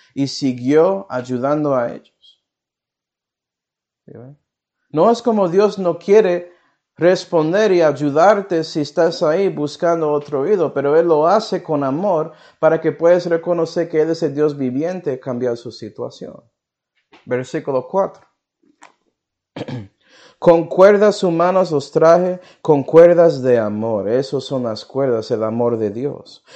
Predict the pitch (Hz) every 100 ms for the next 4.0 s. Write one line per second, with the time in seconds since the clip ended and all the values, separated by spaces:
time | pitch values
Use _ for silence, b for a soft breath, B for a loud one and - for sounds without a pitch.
0 | B 151 151 - 196 190 175 170 185 196
1 | 190 190 160 156 170 - 160 156 185 180
2 | 190 156 143 135 175 180 180 170 156 151
3 | - 151 143 123 131 190 190 185 190